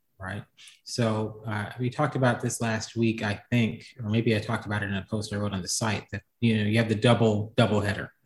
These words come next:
Both C B S and Fox had the doubleheader. In week one, pretty much every year but one, going back to maybe two thousand, Fox has had the doubleheader in week one. That's been a big springboard for them to start the season.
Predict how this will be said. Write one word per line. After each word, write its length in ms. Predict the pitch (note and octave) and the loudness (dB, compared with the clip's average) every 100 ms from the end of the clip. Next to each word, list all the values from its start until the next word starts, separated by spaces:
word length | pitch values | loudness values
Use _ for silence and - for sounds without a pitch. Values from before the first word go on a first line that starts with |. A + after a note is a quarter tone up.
| _ _ - | _ _ 4
Both 160 | A#2+ | 6
C 120 | - | 8
B 160 | B2 A#2+ | 8 8
S 140 | A2+ | 6
and 140 | A2 G2+ | 2 2
Fox 260 | A2 G#2+ | 0 -2
had 100 | A2+ | -2
the 60 | G2+ | -2
doubleheader. 460 | G#2 F#2 F#2+ F2+ - - - - - _ | -2 -2 -2 -4 -8 -20 -20 -20 -20 _
In 160 | B2+ B2+ | 10 12
week 240 | E3+ - | 10 10
one, 400 | D#3+ D3+ D3+ D3+ - | 10 10 8 4 4
pretty 140 | E3+ | 6
much 280 | C#3+ C3 - - | 8 6 -2 4
every 360 | D3+ C#3 C#3 C3 | 6 8 8 8
year 480 | A2+ A#2+ B2 A#2+ | 6 4 6 4
but 380 | A2 A2+ G2+ G2 | 2 0 -2 -2
one, 600 | G#2 A#2+ A#2 G#2+ G#2 G#2+ - | 4 6 6 6 4 2 -2
going 320 | A#2 G#2+ G#2+ | 0 2 2
back 300 | G#2 G#2 - - | 4 2 2 0
to 100 | G2+ | 2
maybe 420 | G#2 G2 G2 F#2+ | 2 2 0 -2
two 220 | - G#2 | -2 -2
thousand, 640 | - G2 G2+ G#2 F2 D#2 - | 0 2 2 0 -4 -4 0
Fox 320 | G#2 G#2+ - | 0 0 -2
has 120 | G2+ | -2
had 220 | G2+ G2+ | 0 -2
the 60 | G2 | -2
doubleheader 520 | G2 F#2+ F#2+ G2 F#2 | -4 -4 -2 -2 -4
in 80 | F#2 | -6
week 160 | F#2+ - | -8 -6
one. 220 | F2 E2 - _ - - - - | -6 -6 -8 _ -20 -20 -18 -4
That's 180 | A2 - | -4 4
been 160 | A#2+ | 4
a 40 | A2 | 6
big 420 | - B2+ A#2+ A#2 | 10 10 10 4
springboard 640 | - - C3+ B2+ A#2+ A#2+ | 0 6 8 10 8 4
for 100 | - | 2
them 180 | A#2 A2+ | 2 2
to 60 | A2 | 2
start 280 | - G#2+ - | 0 0 -2
the 60 | |
season. 520 | - E3+ D#3+ D#3+ D3 | 4 8 8 8 6